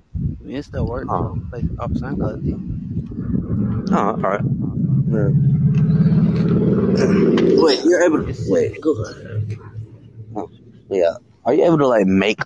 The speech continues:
Speaker 2: a genre, like, not a genre, but, like, like, your own community? 'Cause, like, I searched, like, there's no, like, f-, like, freestyling communities or, like, rapping communities, stuff like that.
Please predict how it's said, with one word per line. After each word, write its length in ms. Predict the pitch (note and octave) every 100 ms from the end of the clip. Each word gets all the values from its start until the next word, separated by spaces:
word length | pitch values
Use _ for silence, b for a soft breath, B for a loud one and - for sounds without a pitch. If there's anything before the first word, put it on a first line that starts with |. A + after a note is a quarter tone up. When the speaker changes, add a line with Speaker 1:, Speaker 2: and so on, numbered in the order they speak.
| -
Speaker 2:
a 100 | F2 E2+
genre, 480 | F2 F#2+ G2+ G#2 G2+
like, 260 | F#2+ F2+ D2
not 200 | A2+ A2+
a 80 | E2+
genre, 300 | G2 A2 G#2
but, 80 | F#2
like, 260 | E2+ E2 - B B B B -
like, 180 | F#2 F2
your 180 | F2
own 120 | F#2 F2+
community? 400 | F2 F#2 F#2+ F#2
'Cause, 400 | F2+ - - F2
like, 320 | E2+ E2 - _ _ _ _ _
I 100 | G2
searched, 500 | - - A2+ - -
like, 140 | F2 E2+
there's 180 | G2
no, 160 | F#2+ F2+
like, 220 | E2+ E2+ -
f-, 320 | _ _ - F2
like, 240 | D#2+ -
freestyling 680 | - - G2 - G2 F#2+ F2+
communities 500 | F#2 F#2 F2+ F#2 E2
or, 60 | D#2+
like, 260 | D#2+ D#2 - - - - - - -
rapping 400 | F2 F2+ - F2
communities, 460 | E2 F2 E2+ E2+ -
stuff 160 | F2
like 120 | E2+
that. 220 | F2 F2